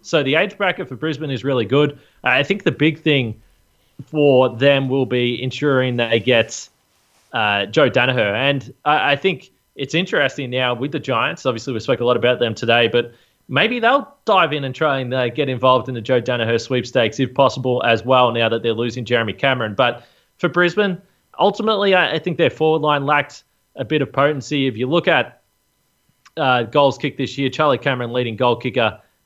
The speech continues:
again. But for marks inside fifty, Eric Hipwood led the Lions, but only one point six marks inside fifty per game. And then you have to go all the way down to the guy I want to talk about here, Daniel McStay. He's twenty-five years old.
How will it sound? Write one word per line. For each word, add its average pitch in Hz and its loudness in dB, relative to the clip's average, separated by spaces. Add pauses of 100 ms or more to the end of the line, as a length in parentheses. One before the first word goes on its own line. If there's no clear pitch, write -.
(360)
again. 131 -2
But 123 0
for 143 -4
marks 170 0
inside 143 -2
fifty, 127 -4 (1000)
Eric 185 4
Hipwood 147 -2 (420)
led 139 2
the 143 0
Lions, 135 2
but 127 -2
only 147 0
one 147 -2
point 170 -4
six - -6
marks 147 0
inside 123 0
fifty 139 -2 (340)
per 139 2
game. 131 2
And 120 -4
then 139 -2
you 147 0
have 139 2
to 139 -8
go 123 2
all 151 2
the 175 -2
way 165 2
down 147 0
to - -8
the 131 0
guy 131 2
I 131 4
want 120 -2
to 110 -6
talk 120 -2
about 113 -2
here, 117 -6
Daniel 135 -2
McStay. 123 -2
He's 113 -8
twenty-five 139 -2
years 113 -6
old. 131 2